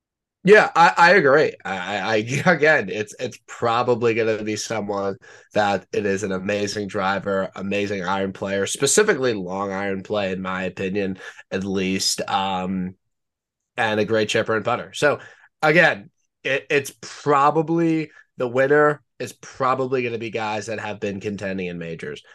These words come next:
That is kind of what I'm looking at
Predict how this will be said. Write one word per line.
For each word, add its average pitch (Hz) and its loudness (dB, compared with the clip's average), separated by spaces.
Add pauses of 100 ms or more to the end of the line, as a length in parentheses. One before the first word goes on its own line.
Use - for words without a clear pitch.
(160)
That 107 -2
is 113 -4
kind 107 -2
of 95 -4
what 92 -2
I'm 156 0
looking 160 -2
at 175 0